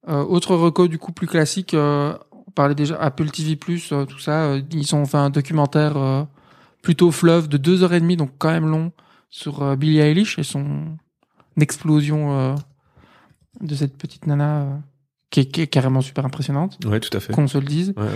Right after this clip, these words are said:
Speaker 1: Avec des, des, des, des espèces de chiffres, euh, c'est, je crois que le documentaire commence comme ça, où, genre, euh, cinquante-cinq milliards de streams, euh, cent quarante millions d'abonnés, euh, six Grammy Awards, euh.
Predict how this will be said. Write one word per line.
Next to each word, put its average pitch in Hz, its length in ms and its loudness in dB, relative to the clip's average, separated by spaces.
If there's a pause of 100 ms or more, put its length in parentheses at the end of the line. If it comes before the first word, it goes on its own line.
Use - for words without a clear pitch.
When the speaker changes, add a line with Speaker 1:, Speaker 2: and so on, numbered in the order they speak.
(200)
Speaker 1:
Avec 143 220 4
des, 139 140 4 (220)
des, 139 280 2
des, 139 260 -2
des 151 100 -6
espèces 143 260 0
de 143 100 2
chiffres, - 400 -2
euh, 131 120 2
c'est, 156 180 -6
je - 60 -12
crois 160 120 2
que 160 100 -2
le 151 60 4
documentaire 143 480 0
commence 147 260 0
comme 147 180 -2
ça, 156 280 0
où, 143 220 -4 (600)
genre, 139 260 2
euh, 139 80 6
cinquante-cinq 139 680 2
milliards 147 400 2
de 143 100 0
streams, 143 540 -4
euh, 135 260 0 (480)
cent 135 220 -2
quarante 143 460 0
millions 160 340 4
d'abonnés, 151 580 0
euh, 143 180 -2
six - 280 0
Grammy 151 320 2
Awards, 147 400 0
euh. 135 140 -2